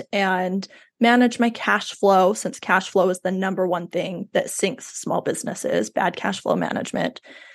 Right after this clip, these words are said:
And then in the third column, what I'm writing about is ways I'll recover if that bad thing does happen. And it is incredible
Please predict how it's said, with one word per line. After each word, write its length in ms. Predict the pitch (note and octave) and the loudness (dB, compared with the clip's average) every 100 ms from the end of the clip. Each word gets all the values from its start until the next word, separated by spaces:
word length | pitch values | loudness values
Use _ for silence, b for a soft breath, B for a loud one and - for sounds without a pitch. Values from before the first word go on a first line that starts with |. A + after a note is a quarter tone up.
| B B | B B
And 160 | A3+ A#3 | 6 8
then 180 | A3 G#3 A3 | 8 6 4
in 140 | G#3+ | 4
the 160 | G3 - | 4 2
third 220 | C#4 G#4+ A4+ | 4 4 2
column, 520 | - G3 F3 D#3 G#3 A3+ | -2 0 2 2 -2 4
what 160 | G3+ | 6
I'm 140 | G#3 F#3+ | 6 4
writing 300 | F#3 F#3 F#3+ | 2 2 0
about 500 | F#3+ F#3 F3 F3 - - | 0 2 2 0 -6 -2
is 360 | G3+ F#3+ F#3 - _ _ | 0 0 -2 -8 _ _
ways 320 | A3+ B3+ C#4 | 0 0 0
I'll 160 | B3 G#3 | -2 -2
recover 920 | F#3+ - - - C4+ C4+ - F#3+ - _ _ _ | -4 -10 -10 -2 0 2 2 0 -6 _ _ _
if 260 | A#3+ A#3+ A#3+ | 4 4 4
that 220 | G3 F#3 - _ _ _ | 2 2 -2 _ _ _
bad 300 | G3+ F#3 F3+ - | 4 4 2 0
thing 300 | G3 F#3 F#3+ | 0 0 -2
does 300 | - D#3 - | 0 0 0
happen. 800 | - - - - F3+ - - G#3+ - _ B B B B - | -8 -14 -6 -2 0 -2 -2 -6 -14 _ B B B B 4
And 160 | A#3 | 8
it 160 | B3 C4+ | 8 8
is 160 | D#4+ | 6
incredible 1300 | D#4+ C#4 - - B3+ B3+ A#3+ A3 F#3+ - - - G#3+ | 4 0 -2 -8 2 4 6 6 4 0 -2 -2 -6